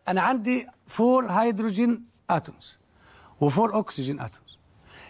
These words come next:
يبقى لو كل اتش اتحدت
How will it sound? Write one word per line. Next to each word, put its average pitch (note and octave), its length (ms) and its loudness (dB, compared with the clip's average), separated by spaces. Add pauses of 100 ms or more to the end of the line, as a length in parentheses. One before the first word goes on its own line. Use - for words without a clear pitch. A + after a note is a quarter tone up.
(100)
يبقى F3 460 4
لو F3 380 2
كل C4+ 400 6
اتش - 640 -2 (360)
اتحدت G#3+ 720 2